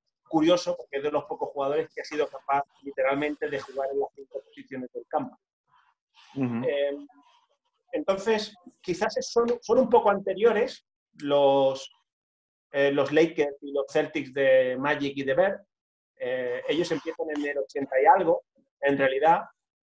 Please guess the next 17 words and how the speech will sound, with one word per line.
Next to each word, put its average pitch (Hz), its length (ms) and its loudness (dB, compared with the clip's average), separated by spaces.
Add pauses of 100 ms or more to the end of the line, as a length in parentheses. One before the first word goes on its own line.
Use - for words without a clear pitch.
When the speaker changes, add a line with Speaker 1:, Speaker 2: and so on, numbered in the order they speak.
(120)
Speaker 1:
pero 147 280 6
cuando 147 720 4
están 208 180 0
los 240 140 4
Detroit 208 380 2
Pistons, 240 540 -2
ellos 196 240 -2
todavía 170 360 4
están 165 240 -2
ahí. 120 180 0 (420)
Sí - 180 0
es 170 100 2
cierto 180 320 -2
que 160 100 -10
creo 156 240 4
que, 160 80 2
que - 460 -10